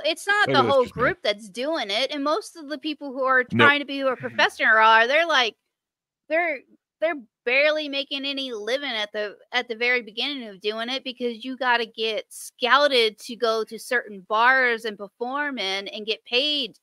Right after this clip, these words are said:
Speaker 1: to do it and all. Because you're basically doing, like, you basically doing competitions to win a contest to do better than other drag queens and stuff,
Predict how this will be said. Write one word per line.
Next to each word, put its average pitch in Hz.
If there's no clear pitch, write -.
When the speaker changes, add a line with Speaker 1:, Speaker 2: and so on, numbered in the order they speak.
Speaker 1:
to 202
do 180
it 160
and 190
all. 160
Because 233
you're 294
basically 254
doing, 269
like, 214
you 240
basically 262
doing 226
competitions 240
to 220
win 226
a 208
contest 214
to 214
do 208
better 202
than 196
other 208
drag 214
queens 185
and 180
stuff, 196